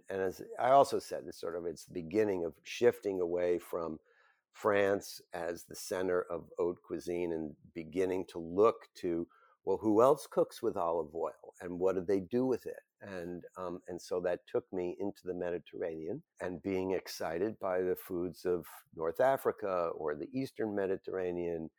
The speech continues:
you know, Turkey, Greece, Lebanon, um, all of that. And, and all of those are such exciting flavors. I mentioned the Palestinian cuisine in the book because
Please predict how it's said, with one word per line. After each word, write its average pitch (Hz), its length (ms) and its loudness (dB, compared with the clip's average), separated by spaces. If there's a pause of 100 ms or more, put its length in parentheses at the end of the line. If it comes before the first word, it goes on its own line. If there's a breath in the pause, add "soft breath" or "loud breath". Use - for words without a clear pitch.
(280)
you 95 80 -12
know, 80 220 -6 (140)
Turkey, 110 400 4
Greece, 101 500 0
Lebanon, 87 680 0 (160)
um, 85 220 -8
all 151 300 4
of 101 180 0
that. 78 280 -6 (200)
And, 87 420 -6 (220)
and 95 120 -6 (120)
all 135 200 2
of 101 100 0
those 92 260 2
are 90 100 -6
such - 560 -8
exciting 90 640 -4 (420)
flavors. 101 640 2 (300)
I 135 60 4
mentioned 151 640 6 (160)
the 113 360 8 (220)
Palestinian 127 960 6 (340)
cuisine 92 840 -2 (160)
in 104 160 0
the 92 120 0 (100)
book 82 420 -4
because 92 840 -6